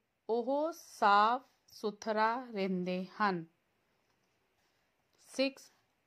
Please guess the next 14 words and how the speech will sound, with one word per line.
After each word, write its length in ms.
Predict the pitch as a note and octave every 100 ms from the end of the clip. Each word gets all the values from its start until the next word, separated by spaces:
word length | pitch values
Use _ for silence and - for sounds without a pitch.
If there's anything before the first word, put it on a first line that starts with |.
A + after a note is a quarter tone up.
| -
ਉਹ 460 | B3 B3+ D4 D#4
ਮੈਨੂੰ 680 | D#4+ B3 G#3 G3 F#3+ G3+ A#3+ - _ _ _ _ -
ਸਕੂਲ 760 | - - B3+ C4+ C#4+ D#4 D#4
ਦਾ 380 | A3+ G3 F#3 F#3+ - _ _ _ -
ਕੰਮ 400 | A#3 A#3 B3+ C#4 - _ _ _
ਕਰਾਉਂਦੇ 600 | A3 G#3+ G#3 G3+ G#3 G#3
ਹਨ। 460 | G#3 - G#3 F3+ D#3 _ _ _ _ _ _ _ _ _ _ _ _ _ _ _ _ _
Seven, 580 | - - G#3+ G3 G3+ B3+ - _ _ B3
ਉਹ 460 | B3+ B3 D4 D#4+
ਮੈਨੂੰ 760 | E4 B3+ G#3+ G3+ G3 A3+ C4+ - _ _ _ _ _
ਬਹੁਤ 520 | G3 A#3 A#3 C#4+ D#4 - _ _
ਪਿਆਰ 500 | A3 G#3+ G#3+ A3+ C4 - -
ਕਰਦੇ 540 | G#3 F#3 E3+ F#3+ G3+
ਹਨ। 420 | - A3 G#3 E3+